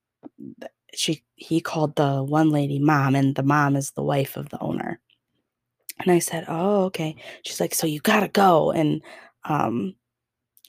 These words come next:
<laughs> we, we joked, and she said, "I need a business card. Give me a business card so I can just start passing it out to men that I see that I think would be good for you." And we, I laughed, and I said, "Hey, you're allowed to do it if you,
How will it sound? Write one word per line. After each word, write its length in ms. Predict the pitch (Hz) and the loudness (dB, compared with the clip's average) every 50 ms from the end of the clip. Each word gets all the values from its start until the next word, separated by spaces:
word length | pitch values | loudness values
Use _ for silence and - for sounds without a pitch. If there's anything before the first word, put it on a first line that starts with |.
| _ _ - | _ _ -6
<laughs> 960 | - - - - - _ - - - - - - _ _ _ _ _ _ - | -6 -6 -6 -12 -18 _ -12 -6 -6 -6 -6 -6 _ _ _ _ _ _ -2
we, 300 | 208 196 190 190 185 190 | 0 2 2 2 0 0
we 140 | 185 180 180 | -2 -2 -4
joked, 440 | - - - 165 160 156 151 _ - | -2 0 2 2 2 2 0 _ 0
and 140 | 156 156 147 | 0 0 0
she 160 | - 151 151 | 0 -4 -6
said, 360 | - - 147 147 147 147 156 - - - - - - - - _ _ _ _ - | -4 -2 -2 0 0 -2 -4 -8 -18 -20 -18 -18 -18 -18 -18 _ _ _ _ 2
"I 100 | - 233 | 6 8
need 180 | 247 277 277 240 | 10 10 10 8
a 40 | 220 | 6
business 420 | - 208 202 185 170 160 156 - | 6 4 4 4 4 0 0 -2
card. 360 | - - 143 135 131 - - - | -2 -2 -2 -2 -2 -4 -4 2
Give 120 | 220 247 | 4 6
me 120 | 285 302 | 6 6
a 40 | 294 196 | 4 2
business 420 | - 190 190 175 165 151 143 - | 0 -2 -2 0 -2 -4 -4 -6
card 340 | - - 151 147 143 147 - | -8 -8 -6 -6 -6 -6 -8
so 120 | - 170 | -8 -8
I 60 | 160 165 | -8 -6
can 120 | - 175 | -6 -6
just 140 | 175 170 - | -6 -6 -6
start 240 | - 180 170 170 - | -6 -6 -6 -6 -2
passing 380 | - 190 190 185 180 - 165 156 | 0 0 0 0 0 -2 -4 -4
it 60 | 156 | -4
out 200 | 151 151 151 - | -4 -8 -8 -8
to 60 | - 147 | -6 -2
men 320 | 147 151 143 143 139 143 | 0 0 0 2 0 0
that 120 | 143 143 143 | 0 0 0
I 100 | 143 139 | -2 -4
see 300 | 139 - - 147 143 143 139 | -4 -6 -6 -6 -6 -8 -8
that 140 | - 147 151 | -8 -8 -8
I 60 | 147 | -8
think 220 | - - 147 - - | -8 -10 -10 -8 -8
would 100 | 147 147 | -8 -8
be 100 | - 143 | -8 -6
good 200 | - 139 131 - | -6 -6 -6 -6
for 120 | - - - | -10 -12 -10
you." 320 | - 160 151 - - - - - - - - - - - _ - | -8 -8 -6 -6 -8 -8 -10 -16 -16 -16 -16 -16 -18 -16 _ 0
And 120 | 151 151 | 0 2
we, 140 | 147 143 139 147 - - - | 4 4 2 2 -2 -4 -2
I 140 | 165 156 151 | -2 0 2
laughed, 380 | 151 151 143 143 143 - - | 2 2 2 2 -2 -2 -2
and 100 | 160 156 | -2 -2
I 60 | 156 | 0
said, 180 | 160 - 165 156 | 0 -2 -2 2
"Hey, 460 | 180 208 226 208 160 151 156 - - - _ _ _ | 4 4 4 4 2 0 -4 -6 -10 -14 _ _ _
you're 320 | - 156 190 226 262 277 277 | -4 0 4 6 8 8 10
allowed 240 | 254 233 233 240 - | 8 8 6 4 2
to 60 | 220 | 0
do 220 | 208 - 220 226 | 2 4 4 6
it 140 | 202 160 151 | 6 4 2
if 180 | - 151 - - | 0 -2 -2 -2
you, 220 | 190 196 214 226 | -2 -2 -2 -4